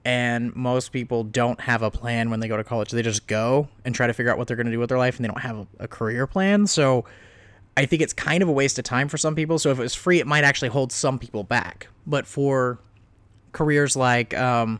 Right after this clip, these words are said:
let's say you wanna be a doctor, nurse, attorney, uh,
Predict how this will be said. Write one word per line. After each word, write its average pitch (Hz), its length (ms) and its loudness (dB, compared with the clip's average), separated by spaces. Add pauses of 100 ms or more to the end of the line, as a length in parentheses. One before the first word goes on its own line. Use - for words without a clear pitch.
(140)
let's 131 140 -8
say 127 60 -2
you 123 80 2
wanna 120 100 0
be 113 80 0
a 107 60 -2
doctor, 120 480 0
nurse, 120 420 0
attorney, 117 560 -4 (560)
uh, 101 460 -2